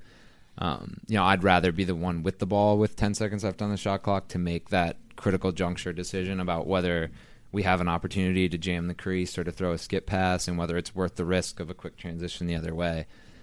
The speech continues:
Um, I love the shot clock, not only 'cause it speeds up the game, but it adds that. It's just another layer to the mental element of the game because there's so much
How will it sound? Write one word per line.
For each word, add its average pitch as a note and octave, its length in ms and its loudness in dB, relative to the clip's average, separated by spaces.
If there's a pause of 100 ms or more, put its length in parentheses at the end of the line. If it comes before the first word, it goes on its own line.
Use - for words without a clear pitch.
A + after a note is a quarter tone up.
(260)
Um, F#2 160 0
I G2+ 120 8
love A2 220 6
the G#2 100 -2
shot F#2+ 260 0
clock, F2 340 0 (140)
not A2 220 0
only G#2 220 4
'cause F2 140 -6
it E2+ 80 -8
speeds F#2+ 280 -6
up E2+ 100 -6
the F#2 80 -4
game, G2 320 2
but F2 100 2
it E2+ 160 -4
adds F2+ 680 -2
that. D#2 260 -8 (680)
It's G#2 140 -2
just A#2+ 200 2
another G#2 340 4
layer F2 320 2
to F2+ 140 -4
the F2 100 0
mental F2+ 400 -2
element G#2 400 0
of G2 160 -4
the G#2 60 -4
game G#2 400 0
because F2+ 340 0
there's F#2 160 2
so G#2 180 2
much F#2 480 2